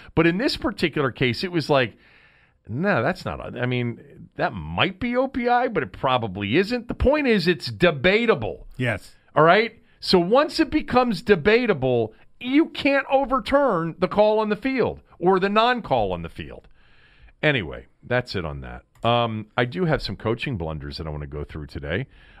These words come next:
Speaker 1: Uh, but quickly, uh, if you're listening to us on iTunes or Apple Podcasts, as we ask all the time, rate us. It really helps us. Review us. Write a review, short review, uh, only if you like the show, um, sh-,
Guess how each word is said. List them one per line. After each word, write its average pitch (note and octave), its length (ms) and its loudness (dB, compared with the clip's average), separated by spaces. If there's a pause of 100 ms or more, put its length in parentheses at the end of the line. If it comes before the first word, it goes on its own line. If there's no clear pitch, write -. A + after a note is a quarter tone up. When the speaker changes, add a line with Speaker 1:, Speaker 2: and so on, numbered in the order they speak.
Speaker 1:
Uh, A2 140 2
but A2 280 -4
quickly, A#2+ 640 -2
uh, G2+ 180 0
if A2+ 160 -6
you're A2 100 -6
listening D3+ 440 -4
to G2+ 180 -4
us - 240 -6
on A2 220 -2
iTunes G#2 680 -4
or F#2 140 -6
Apple F#2+ 300 -2
Podcasts, D2 840 -8 (320)
as A2 220 0
we A2 160 -2
ask A#2 320 -2
all A2+ 140 -2
the A#2 100 -4
time, D2+ 420 -6 (380)
rate C3 360 2
us. - 400 -2
It A2 160 -4
really A2 220 -2
helps F2 320 -6
us. F#2+ 200 -4
Review G2+ 460 -2
us. - 360 -4
Write G#2 240 0
a D3+ 40 -2
review, C3 380 -2
short F#3+ 340 -2
review, C#3+ 440 0 (560)
uh, A#2 220 2
only F3+ 300 2
if B2 160 -4
you A2 220 -2
like A2+ 260 -2
the - 80 -8
show, D#2 460 -10
um, F2 320 -4
sh-, - 180 -12